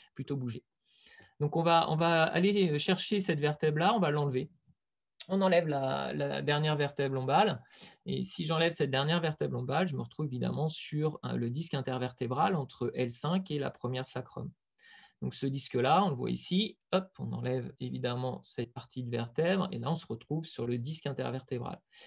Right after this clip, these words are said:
Ce qu'il faut retenir sur ce disque intervertébral, alors déjà, on a une vue qui est plutôt sympa. Pourquoi ? Parce que cette vue sympa, on a,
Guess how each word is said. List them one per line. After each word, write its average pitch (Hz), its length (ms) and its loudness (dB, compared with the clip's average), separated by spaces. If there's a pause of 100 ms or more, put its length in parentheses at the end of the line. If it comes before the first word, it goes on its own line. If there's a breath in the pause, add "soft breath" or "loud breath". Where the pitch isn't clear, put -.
(160 loud breath)
Ce - 80 -20
qu'il 151 120 -6
faut 165 100 2
retenir 170 340 2
sur 143 160 -6
ce - 100 -6
disque 160 280 -2
intervertébral, 139 880 0 (320)
alors - 100 -8
déjà, 135 300 0
on 131 60 2
a - 20 0
une 123 120 -2
vue 151 200 0
qui 135 80 -2
est - 20 0
plutôt 190 260 -4
sympa. 147 440 -4 (400 soft breath)
Pourquoi ? 151 280 0
Parce 160 140 0
que 131 80 -6
cette 135 200 -4
vue 156 120 -4
sympa, 160 640 2
on 135 180 -4
a, 175 380 4